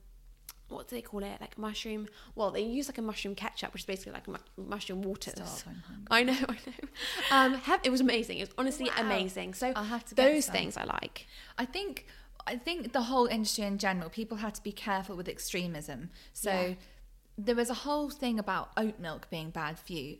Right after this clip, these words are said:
Speaker 2: a few months. Did you, did you
Speaker 1: With
Speaker 2: see
Speaker 1: the
Speaker 2: that?
Speaker 1: oils, yeah.
Speaker 2: I mean, look at a, the biggest oat milk brand. <laughs> I won't say it. I don't
Speaker 1: Yeah.
Speaker 2: know if I can say it. Um, they, it's literally in, in the fridge section, water and oats.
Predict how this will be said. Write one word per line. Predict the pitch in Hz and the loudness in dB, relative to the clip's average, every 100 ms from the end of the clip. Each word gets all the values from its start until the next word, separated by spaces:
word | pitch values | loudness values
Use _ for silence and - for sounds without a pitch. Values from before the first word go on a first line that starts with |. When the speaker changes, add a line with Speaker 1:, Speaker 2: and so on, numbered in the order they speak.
| - | -10
Speaker 2:
a | 185 | -10
few | - 180 | -8 -6
months. | 170 180 | -6 -6
Did | 208 | -4
you, | 214 233 | -2 -2
did | 220 - | -2 -4
you | |
Speaker 1:
With | 233 | 0
Speaker 2:
see | 226 | 4
Speaker 1:
the | 208 | 6
Speaker 2:
that? | 220 | 6
Speaker 1:
oils, | 214 196 190 - - - | 6 4 0 -6 -8 -6
yeah. | 208 202 202 202 - - - - | -2 0 -2 -4 -12 -20 -12 -4
Speaker 2:
I | 294 | 0
mean, | 285 285 233 | 0 0 -2
look | 247 311 - | -2 -4 -6
at | - - | -10 -8
a, | 262 240 - - - - - - - - - - | -8 -8 -18 -20 -20 -20 -20 -20 -20 -20 -18 -8
the | 220 | -6
biggest | 190 220 208 208 196 | -2 -2 -2 -4 -4
oat | 185 | -4
milk | 185 160 - - | -4 -6 -8 -12
brand. | - 185 175 175 - - - | -4 -2 -2 -4 -10 -16 -16
<laughs> | - - 285 | -14 -8 -4
I | |
won't | 202 202 | -2 -2
say | 208 185 | -2 -2
it. | - | 2
I | |
don't | 214 | 4
Speaker 1:
Yeah. | 220 208 | 6 6
Speaker 2:
know | |
if | 180 | 4
I | 185 | -2
can | 185 | -8
say | 185 160 | -8 -8
it. | - - - - - | -10 -16 -18 -6 2
Um, | 208 208 208 202 214 214 | 2 2 -2 -6 -8 0
they, | 247 247 269 262 254 - - - - - - - | 2 4 2 -2 -4 -12 -20 -20 -20 -20 -16 -10
it's | 247 | -2
literally | 254 302 - - 202 180 175 | 0 0 0 -2 -2 -2 -2
in, | 220 214 | -2 0
in | 220 | 2
the | 214 | 0
fridge | - 226 | 0 0
section, | - 175 - 170 165 - | 0 -2 -4 -6 -6 -6
water | 185 208 202 185 | 0 0 0 -4
and | 151 | -4
oats. | 104 - - | -8 -12 -14